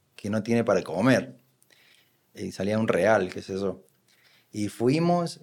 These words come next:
y vivimos una situación de gente con, realmente con hambre, con necesidad.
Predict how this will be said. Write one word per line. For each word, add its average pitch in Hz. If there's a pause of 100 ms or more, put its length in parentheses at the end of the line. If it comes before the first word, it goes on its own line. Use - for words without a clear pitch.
y 107
vivimos 117
una 123
situación 117 (100)
de 95
gente 110
con, 82
realmente 101
con 90
hambre, 95
con 92
necesidad. 95